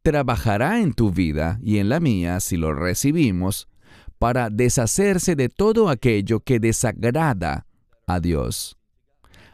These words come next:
Habrá una separación de todo aquello que sea impuro, impío,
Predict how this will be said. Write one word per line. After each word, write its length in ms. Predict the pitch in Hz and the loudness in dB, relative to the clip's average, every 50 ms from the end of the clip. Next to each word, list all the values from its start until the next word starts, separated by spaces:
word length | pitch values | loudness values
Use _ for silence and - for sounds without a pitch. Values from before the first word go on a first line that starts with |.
| - - | -8 -2
Habrá 340 | - 117 123 131 135 139 139 | -2 0 2 2 2 2 2
una 220 | 131 123 120 117 | 2 0 0 0
separación 800 | 117 - 123 113 - 117 107 104 101 101 - - 131 127 127 123 | 0 0 0 0 0 0 0 0 -2 -2 -2 0 0 0 0 2
de 140 | 110 104 98 | 0 0 -2
todo 460 | - _ _ - 202 233 240 180 240 | -2 _ _ 2 2 2 2 2 0
aquello 440 | - 127 - 135 117 107 104 117 110 | 0 0 0 0 0 2 2 0 0
que 140 | - 120 110 | 0 0 -2
sea 320 | - - 110 98 87 87 | 0 0 0 0 0 0
impuro, 640 | 85 87 101 - - 202 170 127 90 82 73 - - - _ _ - - _ _ _ _ _ | 0 -2 -2 2 2 4 4 4 2 0 -4 -6 -8 -14 _ _ -20 -20 _ _ _ _ _
impío, 800 | - 101 92 87 87 90 - 165 175 135 101 71 60 60 - - | -2 0 0 0 0 0 0 2 2 2 2 0 -2 -6 -8 -10